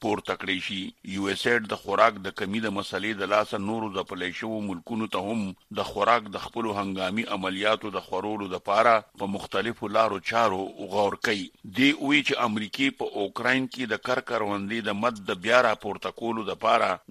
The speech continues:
د سلو میلیونو ډالرو یوه نوې منصوبه شروع کړې ده. او موږ نه یوازې د اوکراین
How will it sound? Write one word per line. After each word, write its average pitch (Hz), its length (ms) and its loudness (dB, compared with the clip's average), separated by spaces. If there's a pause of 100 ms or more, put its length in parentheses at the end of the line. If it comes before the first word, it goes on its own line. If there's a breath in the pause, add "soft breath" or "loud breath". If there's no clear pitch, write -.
(120)
د 98 140 0
سلو 139 380 -2
میلیونو 107 480 -4
ډالرو 107 420 2
یوه 95 300 -2
نوې 117 260 0
منصوبه 98 560 2 (320)
شروع 95 320 -4
کړې 107 280 4
ده. 85 80 4 (200)
او 104 100 0 (140)
موږ 120 480 0
نه 123 160 2
یوازې 113 420 4
د 104 220 -6
اوکراین 113 420 -2